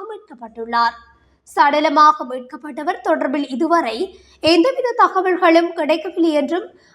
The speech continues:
வத்தளை போலீசார் தெரிவித்துள்ளனர். சடலமானது ராகம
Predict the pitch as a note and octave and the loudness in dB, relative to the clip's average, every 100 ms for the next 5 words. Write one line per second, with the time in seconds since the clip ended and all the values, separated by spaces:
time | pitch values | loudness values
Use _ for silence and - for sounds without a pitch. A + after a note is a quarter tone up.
0 | _ C4 D4+ E4+ C5 C5+ B4+ G#4+ F4 F4 | _ 2 2 2 -4 -6 -6 -2 0 0
1 | F4+ F4+ F4 F4 A4 D#4 - A#3 A#3 A#3 | 4 4 4 0 -8 -10 -10 -8 -6 -4
2 | A#3 A#3 - _ _ _ _ - E4+ C4+ | -4 -6 -14 _ _ _ _ -2 0 2
3 | D4 D#4 C#4+ C#4+ C4 D#4 A4+ F4 D4 C#4+ | 0 0 4 2 2 -4 0 4 4 2
4 | D#4 C#4 | -4 -4